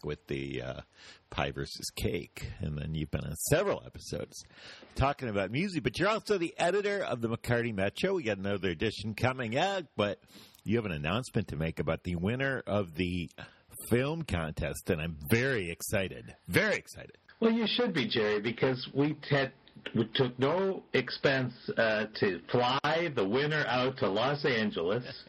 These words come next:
Speaker 2: <laughs> and to be with you on the podcast. And the winner of the two thousand sixteen McCarty Metro Film Contest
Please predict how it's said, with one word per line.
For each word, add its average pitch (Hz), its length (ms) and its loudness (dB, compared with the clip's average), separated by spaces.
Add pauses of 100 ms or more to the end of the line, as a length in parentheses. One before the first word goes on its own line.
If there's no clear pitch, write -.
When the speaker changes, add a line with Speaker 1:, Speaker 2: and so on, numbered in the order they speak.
(340)
Speaker 2:
<laughs> - 460 -16
and 104 280 4
to 107 100 -2 (160)
be 165 240 6
with 143 300 2
you 139 560 2 (1120)
on 120 380 4
the 123 100 2
podcast. 135 840 0 (440)
And 117 200 6
the 120 100 2
winner 127 580 2 (100)
of 107 540 2 (380)
the 98 440 4 (100)
two 143 160 4
thousand 117 560 0
sixteen 87 920 0 (680)
McCarty 123 600 2
Metro 98 800 2 (180)
Film 143 400 4
Contest 95 840 0